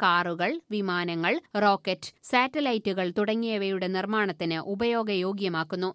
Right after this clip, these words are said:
ചൂട് താങ്ങാനുള്ള പ്ലാസ്റ്റിക്കുകളുടെ കഴിവും ഗ്രാഫീൻ സങ്കലനം വഴി വർദ്ധിപ്പിക്കാം. ഡോപ്പിംഗ് ചെയ്ത് വൈദ്യുതി കടത്തിവിടാൻ പാകപ്പെടുത്തിയാൽ ഗ്രാഫീൻ വളരെ മികച്ച ഊർജ്ജക്ഷമതയുള്ള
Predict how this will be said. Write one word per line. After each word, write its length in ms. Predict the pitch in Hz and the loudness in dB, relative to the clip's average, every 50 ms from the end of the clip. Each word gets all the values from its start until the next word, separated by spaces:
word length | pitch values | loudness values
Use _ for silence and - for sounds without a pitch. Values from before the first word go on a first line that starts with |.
| _ - | _ 0
ചൂട് 320 | - 311 311 330 359 349 | 2 4 4 4 4 2
താങ്ങാനുള്ള 600 | 349 - 269 226 226 233 240 247 247 226 202 196 202 | 2 2 2 2 2 0 -2 -2 -2 -2 0 0 -2
പ്ലാസ്റ്റിക്കുകളുടെ 1000 | 202 - 196 196 214 214 - - 277 247 - 262 233 220 220 208 202 190 190 | -2 0 0 0 0 0 -2 -6 -8 -6 -4 -4 -2 -2 0 0 0 -2 -4
കഴിവും 540 | 185 - 185 175 170 165 165 175 208 285 320 - _ 208 | -2 0 0 2 2 0 0 0 -2 -2 -4 -4 _ 2
ഗ്രാഫീൻ 480 | 208 233 240 262 269 - 302 320 302 | 6 6 6 6 4 2 0 0 0
സങ്കലനം 600 | 285 - 262 240 233 233 226 220 214 208 196 196 | 0 0 -2 -2 -2 -2 -2 0 0 0 0 0
വഴി 220 | 180 170 170 214 294 | 0 0 0 -2 -2
വർദ്ധിപ്പിക്കാം. 800 | 269 214 190 180 - - 196 165 - 165 151 175 165 160 165 151 - _ _ - | -2 -2 -2 -2 -4 -6 -8 -6 -6 -6 -2 0 0 0 -2 -4 -8 _ _ 4
ഡോപ്പിംഗ് 520 | 202 247 269 294 302 - 381 359 381 339 | 6 8 8 8 6 6 4 4 4 4
ചെയ്ത് 400 | - 262 220 208 196 196 196 180 - | 4 4 2 2 4 2 2 0 2
വൈദ്യുതി 500 | 185 214 220 233 247 240 285 262 254 247 - 214 | 2 4 4 4 4 2 0 0 0 0 2 2
കടത്തിവിടാൻ 600 | 190 196 196 - 247 208 185 170 170 160 156 147 - - - | 0 0 0 -2 -2 0 0 2 2 2 0 -2 -4 0 2
പാകപ്പെടുത്തിയാൽ 840 | 208 208 220 220 233 220 208 175 165 151 165 160 156 165 185 262 320 - - | 4 4 4 4 0 -2 -4 -4 -4 -2 -2 0 2 2 0 0 -2 -2 2
ഗ്രാഫീൻ 560 | 202 226 233 233 220 - - 208 190 175 151 - | 6 8 8 8 6 4 0 0 0 0 -2 -2
വളരെ 380 | 180 190 202 214 226 254 294 302 | 0 2 2 2 2 2 2 2
മികച്ച 400 | 254 202 170 185 180 156 - 196 247 - - | 2 2 2 0 -2 -2 -2 -2 -2 -2 -2
ഊർജ്ജക്ഷമതയുള്ള 1120 | 190 196 220 240 247 220 262 262 254 - - - 233 214 214 202 208 196 180 170 160 160 | -2 0 0 0 0 0 -2 -2 -2 -6 -6 -4 -2 0 0 0 0 0 0 2 2 2